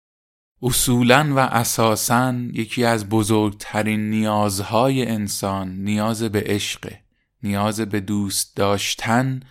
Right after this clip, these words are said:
و دوست داشته شدن، ابراز و دریافت عشق. و اگر این مسیر محبت مسدود بشه،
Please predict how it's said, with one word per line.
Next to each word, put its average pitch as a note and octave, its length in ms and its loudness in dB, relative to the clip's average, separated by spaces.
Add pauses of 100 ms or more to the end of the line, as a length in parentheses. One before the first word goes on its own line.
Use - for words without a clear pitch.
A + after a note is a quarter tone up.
(180)
و G#2+ 120 -2
دوست G#2 460 -2
داشته G2+ 420 -2
شدن، G2+ 640 -2 (640)
ابراز A#2 760 4
و A2+ 100 -2
دریافت G#2+ 720 4
عشق. - 500 -2 (600)
و F#2 160 -6
اگر D3 340 4
این C3+ 340 0
مسیر C#3+ 520 2
محبت A#2 720 2
مسدود G#2 680 0
بشه، C3+ 540 -2